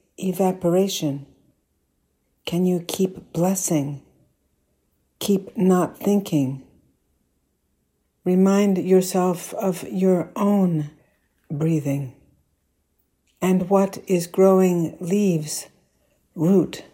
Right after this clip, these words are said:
sap, sun forcing the flower. Moving this way, you'll see you can hear soil breathe,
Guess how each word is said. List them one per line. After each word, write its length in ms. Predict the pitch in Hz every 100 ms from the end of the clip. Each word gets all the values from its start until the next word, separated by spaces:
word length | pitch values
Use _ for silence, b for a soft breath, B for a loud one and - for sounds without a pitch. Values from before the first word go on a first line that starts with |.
| _ _ _ _
sap, 580 | - - 185 170 147 - - - _ _ _ _ _ _ _ _ _ _ _ _ -
sun 680 | - - 190 190 180 170 - - _ _ _ _ _
forcing 800 | - - 190 190 185 185 175 165
the 100 | 160
flower. 560 | - 170 170 160 147 - _ _ _ _ _ _ _ _ _ _ _ _ _ _ _ _ _ _ _ _ _ _ _ _ _ -
Moving 460 | 214 220 214 190
this 320 | 180 170 - 185
way, 400 | 170 170 165 - _ _ _ _ _ _ _ _ _
you'll 180 | 190 190
see 500 | - - 233 220 196
you 200 | 190 185
can 200 | 185 190
hear 540 | 185 208 208 196 190 b b b b b
soil 500 | - - 240 202 165
breathe, 500 | 156 156 151 147